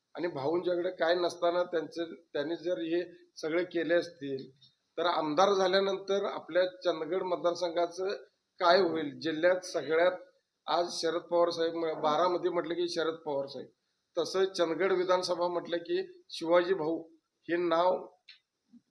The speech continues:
जिल्ह्यात नव्हे, महाराष्ट्रात गाजेल, हे आम्हाला त्यांच्याकडून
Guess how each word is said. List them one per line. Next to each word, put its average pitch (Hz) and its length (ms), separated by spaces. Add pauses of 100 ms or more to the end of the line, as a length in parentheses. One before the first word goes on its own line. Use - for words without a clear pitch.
(140)
जिल्ह्यात 165 340
नव्हे, 185 180
महाराष्ट्रात 180 540
गाजेल, 160 540 (240)
हे 175 140
आम्हाला 180 460
त्यांच्याकडून 175 840